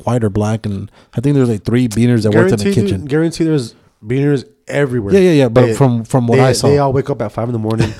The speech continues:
Speaker 1: <laughs>
Speaker 2: and you'll see them at convenience stores and those
Speaker 1: Right.
Speaker 2: fucking white vans with no windows.
Speaker 1: Yeah.
Speaker 2: Know what I
Speaker 1: True,
Speaker 2: mean?
Speaker 1: true.
Speaker 2: That, that's when you'll see the beaners.
Speaker 1: So I'm, I'm, I'm in Kings Mountain, and I was working out there. And when I was working out there, um,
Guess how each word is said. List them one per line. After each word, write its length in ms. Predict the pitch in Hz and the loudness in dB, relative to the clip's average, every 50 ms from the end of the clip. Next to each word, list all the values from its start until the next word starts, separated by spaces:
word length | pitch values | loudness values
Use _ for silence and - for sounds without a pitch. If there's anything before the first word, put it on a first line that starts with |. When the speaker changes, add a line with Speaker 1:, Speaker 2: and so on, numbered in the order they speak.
| - 123 - _ - | -6 -6 -6 _ -8
Speaker 1:
<laughs> 300 | 120 _ _ _ _ - | -8 _ _ _ _ -8
Speaker 2:
and 100 | 104 104 | -6 -4
you'll 100 | 107 104 | -4 -4
see 160 | - - 120 | -6 -6 -4
them 80 | 117 113 | -4 -4
at 80 | 104 | -4
convenience 340 | - 110 104 107 107 104 98 | -6 -6 -6 -4 -4 -6 -6
stores 500 | - - 107 107 101 - - - - - - | -6 -4 -4 -4 -4 -6 -12 -20 -20 -14 -2
and 100 | - 113 | -2 0
those 100 | 110 104 | 0 0
Speaker 1:
Right. 80 | 120 - | -2 -4
Speaker 2:
fucking 320 | 107 98 - 101 90 85 | -6 -6 -6 -8 -8 -4
white 200 | 95 104 110 98 | -4 -6 -4 -4
vans 320 | 101 104 104 104 104 98 | -6 -6 -4 -4 -4 -6
with 120 | 90 85 95 | -6 -6 -6
no 60 | 101 | -4
windows. 360 | 101 101 92 85 82 - _ _ | -4 -4 -6 -8 -10 -14 _ _
Speaker 1:
Yeah. 140 | - 107 101 95 _ _ _ _ | -6 -6 -6 -6 _ _ _ _
Speaker 2:
Know 100 | 95 98 | -8 -4
what 40 | 101 | -2
I 20 | |
Speaker 1:
True, 80 | 120 147 | -2 -2
Speaker 2:
mean? 80 | 180 - _ _ - | -2 -4 _ _ -4
Speaker 1:
true. 140 | - 127 | 0 0
Speaker 2:
That, 60 | 143 139 | 0 0
that's 240 | 123 131 147 - - | 0 -2 -4 -4 -4
when 60 | 113 | -8
you'll 80 | 104 104 | -8 -6
see 120 | - - | -6 -8
the 80 | 104 95 | -8 -8
beaners. 260 | 92 95 85 85 - _ _ | -8 -10 -12 -12 -16 _ _
Speaker 1:
So 280 | - - 147 135 120 - _ _ _ _ - _ _ _ _ _ | -4 -2 -2 -2 -2 -8 _ _ _ _ -20 _ _ _ _ _
I'm, 180 | 135 156 151 | -4 -2 0
I'm, 140 | 139 143 147 139 | 0 -2 0 0
I'm 120 | 143 147 | 0 0
in 60 | 151 123 | 0 -2
Kings 260 | - - 175 170 131 | -2 -2 -2 -2 0
Mountain, 400 | 117 120 120 110 104 98 92 110 _ _ _ _ _ _ _ _ _ _ _ _ - - | 0 -2 -2 -2 -4 -8 -8 -12 _ _ _ _ _ _ _ _ _ _ _ _ -10 -8
and 100 | 120 110 | -4 -2
I 80 | 110 113 | 0 0
was 120 | 110 98 | 0 0
working 320 | 95 107 110 113 - 117 110 | 0 -2 -4 -2 -4 -2 -2
out 140 | 101 98 - | -2 -2 -2
there. 220 | - 101 98 101 _ _ _ _ _ _ _ _ _ _ _ - | -4 -4 -4 -6 _ _ _ _ _ _ _ _ _ _ _ -2
And 180 | 123 117 117 113 | 0 0 2 2
when 120 | 120 117 | 2 0
I 80 | 117 117 | 0 0
was 160 | 117 113 107 | -2 -4 -2
working 320 | 104 117 147 151 - 123 | -2 -4 -4 -2 -2 -2
out 180 | 110 110 104 _ | -2 -2 -2 _
there, 300 | - 110 110 107 107 104 | 0 0 2 2 0 0
um, 460 | 107 104 101 98 98 101 - - - | -2 -2 -2 -2 -4 -6 -10 -16 -18